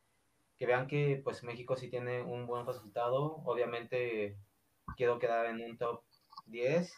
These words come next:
si se puede, y, pues, más que nada eso, pues,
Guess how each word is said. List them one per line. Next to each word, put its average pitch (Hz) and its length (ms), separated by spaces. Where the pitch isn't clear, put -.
si 110 80
se - 120
puede, 135 460
y, 107 460
pues, 101 200
más 113 160
que 123 100
nada 120 260
eso, 120 280
pues, - 280